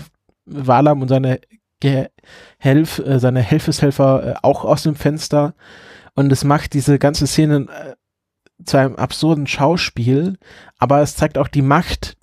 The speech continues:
die Walam hat, weil er einfach dieses Ab-, diese Absurditäten den Leuten aufdrücken kann, ohne dass sie sich dagegen wehren können.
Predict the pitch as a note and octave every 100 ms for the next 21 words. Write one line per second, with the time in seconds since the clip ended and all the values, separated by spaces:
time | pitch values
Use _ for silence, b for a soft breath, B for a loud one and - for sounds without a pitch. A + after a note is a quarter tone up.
0 | - C#3 B2+ A#2 A#2+ B2+ B2+ C#3 - C3+
1 | C3+ C#3 C#3 B2+ C#3 B2+ - A#2 C#3+ C3
2 | B2 - C#3 C3 - D#3 D3 D3 C#3 B
3 | B B C#3 C3+ C3+ C#3+ C3+ C#3+ - B2
4 | - C3 - C3 C3+ - C3+ C3+ B2+ -
5 | B2+ C3 B2+ A#2+ B2 A#2+ B2+ B2+ B2+ -
6 | A#2 A2+